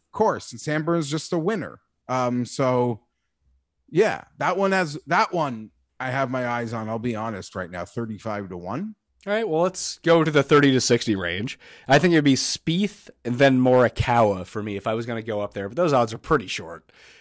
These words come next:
Speaker 2: at the moment. I'll have to wait for better numbers or just wait and see. Burns, Horschel, Berger, Na, Gooch, Kokrak, Sungjae, who's returning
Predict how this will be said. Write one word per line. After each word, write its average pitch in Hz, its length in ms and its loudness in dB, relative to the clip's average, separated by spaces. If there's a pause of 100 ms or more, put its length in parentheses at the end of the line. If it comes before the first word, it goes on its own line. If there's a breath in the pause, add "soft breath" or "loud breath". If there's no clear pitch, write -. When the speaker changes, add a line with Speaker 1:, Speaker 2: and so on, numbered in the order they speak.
Speaker 2:
at 110 200 0
the 110 60 -4
moment. 101 260 -6
I'll 107 60 0
have 120 120 -2
to 131 80 -4
wait 120 180 -2
for 113 100 -6
better 110 400 0
numbers 110 440 -4
or 98 200 -8
just - 220 -10
wait 170 140 -4
and 190 100 -6
see. 233 220 -4 (600 loud breath)
Burns, 214 460 4
Horschel, 165 680 0
Berger, 143 720 0
Na, 123 460 2 (260)
Gooch, 123 400 -2 (160)
Kokrak, 113 560 0
Sungjae, 107 720 -2
who's 110 180 -8
returning 110 540 -6